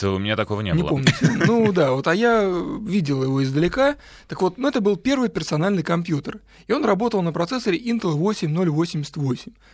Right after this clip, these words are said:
Speaker 2: Красивое название
Speaker 1: А
Speaker 2: такое.
Speaker 1: не ноль восемьдесят шестой был
Speaker 2: Нет,
Speaker 1: первый?
Speaker 2: нет, первый был восемьдесят шестой, но вот именно первый персональный компьютер I B M P C работал на восемь ноль восемьдесят восемь.
Speaker 1: Мгм.
Speaker 2: Такая упрощенная немножко версия. Так вот, этот процессор, который продавался какими-то безумными тиражами,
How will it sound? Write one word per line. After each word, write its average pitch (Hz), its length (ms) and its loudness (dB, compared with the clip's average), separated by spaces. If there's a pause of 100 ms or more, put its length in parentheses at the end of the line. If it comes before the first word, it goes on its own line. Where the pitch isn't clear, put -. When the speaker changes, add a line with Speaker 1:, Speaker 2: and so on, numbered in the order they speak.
Speaker 2:
Красивое 143 440 -2
название 151 460 -4
Speaker 1:
А - 100 -4
Speaker 2:
такое. 110 100 0
Speaker 1:
не 117 120 2
ноль 143 320 2
восемьдесят 127 360 0
шестой 92 360 0
был 76 160 -4
Speaker 2:
Нет, 69 80 -2
Speaker 1:
первый? 71 280 -2 (160)
Speaker 2:
нет, 127 380 -6
первый 151 300 0
был 135 160 -4
восемьдесят 135 340 -8
шестой, 262 320 -4
но 175 160 0
вот 147 160 0
именно 143 320 0 (320)
первый 151 320 2
персональный 143 380 -2
компьютер 143 260 -2
I 139 60 0
B 139 100 0
M 135 80 -4
P - 100 -8
C 285 180 -2
работал 190 380 0
на 139 120 -2
восемь 190 320 -2
ноль 160 160 0
восемьдесят 160 400 -4
восемь. 127 340 -4
Speaker 1:
Мгм. 110 240 -2 (160)
Speaker 2:
Такая - 380 -6
упрощенная 127 560 -4
немножко 127 320 -4
версия. 135 340 -2 (380)
Так 156 160 -4
вот, 208 100 0
этот 202 240 -2
процессор, 262 480 -2
который 156 300 0
продавался 151 680 0
какими-то - 300 -8
безумными 147 680 -2
тиражами, 214 640 0